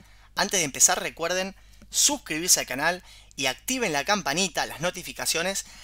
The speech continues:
así siempre se pueden enterar primeros cuando yo subo este tipo de videos al canal. Todas las semanas estoy subiendo este tipo de análisis, así que recuerden suscribirse, dejar un like y ahora sí, vamos directamente al contenido. Como podemos ver en pantalla,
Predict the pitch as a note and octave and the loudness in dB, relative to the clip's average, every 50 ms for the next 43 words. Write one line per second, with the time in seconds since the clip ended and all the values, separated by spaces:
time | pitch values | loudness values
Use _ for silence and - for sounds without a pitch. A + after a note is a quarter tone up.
0 | - - - - - - - A#3 A3+ - - - C4 B3 - - - - D3 - | -20 -20 -6 2 6 8 8 8 8 8 6 6 6 4 2 0 0 0 0 -2
1 | - F3+ F#3 E3+ C#3+ C3 - C3+ D#3 E3 E3 - - - - C3 C3+ C3+ C#3 D#3 | -2 -2 -2 -2 -2 -4 -2 -2 -2 -2 -4 -8 -10 -8 -4 -4 -4 -2 0 0
2 | E3 E3 F#3 G3+ G3+ - - - - - - - - - - - - C#3+ C#3+ D3 | 0 0 -2 -4 -4 -8 -8 -12 -20 -20 -20 -20 -20 -20 -18 -6 -4 -4 0 2
3 | D3+ - A#3+ - - B3+ A#3+ A#3 - - - G#3+ A3 - G3 - G#3 - G#3 F#3+ | 2 4 4 4 2 2 0 -2 -4 0 -2 -2 0 0 -4 -4 -4 -2 -2 -2
4 | D#3 C3 C3+ C#3+ F3 F3+ - - A#2 A#2 - D3 F#3 G3 D#3+ A2+ - - - - | 0 0 0 0 2 2 0 0 -2 -2 -2 0 2 2 0 0 -4 -10 -20 -20
5 | - - - - - - - - G#3+ A3 A3+ G3+ E3 - - D3+ E3+ G3 G3+ - | -20 -20 -20 -20 -20 -16 -6 -2 2 4 4 6 6 4 4 4 2 2 2 0
6 | - - - E3+ E3+ - D3+ D#3 F3 F3+ F3+ - - D3+ C3+ D#3+ E3+ - E3+ D3+ | 0 0 0 0 0 0 0 -2 -4 -4 -4 -6 -6 -6 -6 -6 -6 -4 -4 -2
7 | C#3 D3 E3 E3 E3 - G3+ G3 - - - - - - - - - - C#3 - | 2 2 2 2 0 -2 -4 -4 -8 -12 -14 -18 -18 -18 -18 -4 -2 4 4 4
8 | F#3 - - D#3+ D3 C#3 D#3 F#3+ F3+ D#3+ D3 - - C#4 - - F3 F3 F#3+ A3 | 4 4 0 -2 -2 0 0 0 0 2 4 4 4 4 2 -4 -8 -2 4 6
9 | - - G#3+ - - - C3 - - A3 G#3+ F#3 D#3+ D#3 E3 F#3+ G#3+ G3+ - - | 6 6 6 2 0 -4 -6 0 2 2 2 2 2 2 2 2 2 -2 -6 -14
10 | - - - - - - - D3 E3+ G3 G3+ F#3+ E3+ - G3+ G#3 G3+ - - - | -16 -20 -20 -20 -20 -10 -2 2 2 4 4 4 4 2 2 0 -4 -10 -16 -20
11 | - - - - - - - - G#3 A3+ G#3 D3+ D3 D3+ E3 - E3 D#3+ F3 F3 | -20 -20 -20 -20 -20 -16 -2 -2 0 0 2 0 0 -2 -2 0 0 0 0 0
12 | F3 D#3+ C3+ - - B2+ A#2+ A2+ - A#2+ A#2 G#2 F#2+ - - - - - - - | -2 -2 -4 -4 -6 -8 -6 -8 -8 -10 -10 -12 -14 -16 -18 -20 -20 -20 -18 -18
13 | - - - - - - - - - D#3 E3+ F3 - A3 B3 C4+ C4 G#3 F3 G#3 | -18 -18 -20 -20 -20 -20 -8 -6 -2 0 0 2 2 2 4 4 2 2 0 0
14 | G#3 G#3+ F#3+ - - B2+ B2 B2+ C3 - G3 E3+ C3+ - - F3 F#3+ | 0 0 0 -2 -2 -2 -2 -2 2 4 4 4 4 2 0 -2 -4